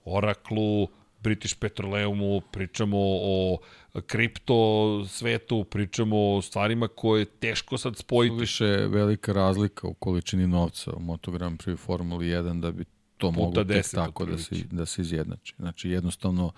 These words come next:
Speaker 2: sponzori iz Moto Grand Prix-a ne mogu da prate ono što se dešava, ovaj, vezano za cene u,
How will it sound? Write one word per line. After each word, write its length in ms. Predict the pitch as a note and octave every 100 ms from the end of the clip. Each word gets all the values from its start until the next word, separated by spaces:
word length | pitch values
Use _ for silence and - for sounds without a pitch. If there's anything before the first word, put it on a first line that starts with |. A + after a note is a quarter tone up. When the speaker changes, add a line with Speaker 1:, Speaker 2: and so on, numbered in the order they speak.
| - - -
Speaker 2:
sponzori 540 | - G2+ F#2+ F2+ F#2
iz 80 | F2+
Moto 280 | F#2 - G2
Grand 220 | F#2+ F#2+
Prix-a 200 | A2 G2
ne 200 | F#2+ F#2
mogu 240 | G2 E2
da 100 | D#2
prate 520 | - E2 D2+ - - - _ _ _ _ _ _ _ -
ono 180 | E2+ D#2
što 140 | E2
se 140 | -
dešava, 600 | E2+ D#2+ - E2+ D#2 D#2 - - -
ovaj, 540 | F2 D#2+ E2 E2 E2+
vezano 440 | E2+ E2+ E2 E2
za 140 | D#2+ D#2
cene 480 | - F#2 D#2+ D2+ D2+
u, 260 | E2+ -